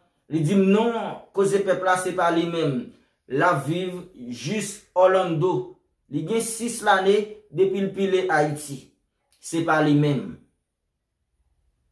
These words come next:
E, m te di l m ap di li, e, videyo a, men m pa rive fè sa. Ki sa m fè? M flou, e,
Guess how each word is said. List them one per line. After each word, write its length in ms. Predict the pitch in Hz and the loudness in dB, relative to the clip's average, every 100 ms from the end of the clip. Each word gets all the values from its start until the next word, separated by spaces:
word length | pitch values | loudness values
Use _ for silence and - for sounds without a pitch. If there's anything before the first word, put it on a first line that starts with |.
| _ _ _ _ _ _ _ _ 151 | _ _ _ _ _ _ _ _ 2
E, 100 | 175 175 170 160 147 143 127 - | 4 4 6 6 4 0 -2 -8
m 180 | 170 | -6
te 200 | 190 254 - | 2 4 4
di 140 | 208 | 4
l 60 | 190 | 2
m 60 | 180 | 2
ap 120 | 170 | 0
di 160 | 143 | -2
li, 180 | 190 175 151 - | 0 0 0 -4
e, 180 | - 165 | -2 0
videyo 600 | 151 170 165 175 156 160 | 0 0 4 6 6 6
a, 80 | 185 202 - - _ _ _ _ _ - | 4 0 -8 -16 _ _ _ _ _ -6
men 240 | 170 180 | -4 -4
m 140 | 185 175 | -4 0
pa 220 | 170 165 | 4 4
rive 280 | 160 143 143 | 4 2 -2
fè 160 | 131 | -4
sa. 280 | 120 - - - _ _ - | -8 -10 -14 -16 _ _ -14
Ki 80 | 156 | -4
sa 200 | 175 165 | -2 -2
m 60 | 151 | 0
fè? 180 | 190 214 208 - _ _ _ _ _ | 2 2 0 -12 _ _ _ _ _
M 100 | 175 | -2
flou, 680 | 202 - 202 226 269 254 - 151 | -2 0 0 4 2 0 -6 -2
e, 180 | 190 | 4